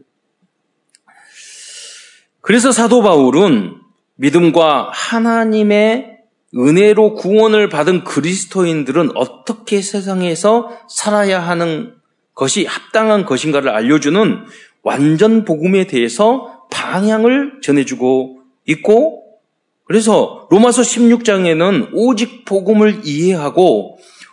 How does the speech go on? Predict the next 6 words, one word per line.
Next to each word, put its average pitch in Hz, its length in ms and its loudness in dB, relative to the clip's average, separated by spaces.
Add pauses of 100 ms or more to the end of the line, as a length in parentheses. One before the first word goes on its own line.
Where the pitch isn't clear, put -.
(120)
완전 208 560 2
복음이 208 400 2
체질화된 180 720 -2
모델적인 214 680 0
인물들에 165 640 -2
대해서 226 460 0